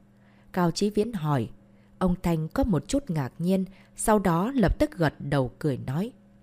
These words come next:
"Ông Viễn, ông có đi cùng với tôi, đương nhiên là không có một chút gì tốt hơn thế." Cao Chí Viễn nghe thấy vậy thì mỉm cười theo ông Thanh. Thế nhưng trong lòng của ông ta lại không ngừng mặc niệm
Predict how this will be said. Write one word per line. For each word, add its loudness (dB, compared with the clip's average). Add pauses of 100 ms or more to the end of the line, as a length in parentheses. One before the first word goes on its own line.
(520)
"Ông 2
Viễn, 4 (340)
ông 6
có 8
đi 2
cùng 2
với 0
tôi, 2 (180)
đương 8
nhiên 4 (300)
là 6
không 2
có 4
một 0
chút 0
gì 0
tốt 0
hơn 0
thế." 0 (1160)
Cao 2
Chí 2
Viễn 0
nghe 0
thấy 0
vậy 0 (220)
thì 4
mỉm 6
cười 0
theo -4
ông -4
Thanh. -2 (400)
Thế 4
nhưng 2
trong 2
lòng 0
của -2
ông -2
ta -2
lại 2
không -2
ngừng -2
mặc 0
niệm -2